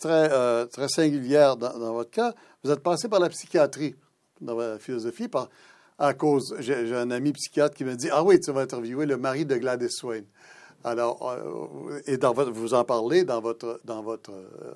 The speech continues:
parcours, euh, vous découvrez avec elle, euh,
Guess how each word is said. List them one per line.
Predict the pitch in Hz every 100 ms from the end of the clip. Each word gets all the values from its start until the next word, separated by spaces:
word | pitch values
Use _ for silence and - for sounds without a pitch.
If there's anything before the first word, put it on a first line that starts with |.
| -
parcours, | 110 - 160 208 160 - - - _ -
euh, | 113 117 123 120 _ _
vous | 123
découvrez | 123 120 120 147
avec | 147 120 -
elle, | 185 180 175
euh, | 131 120 120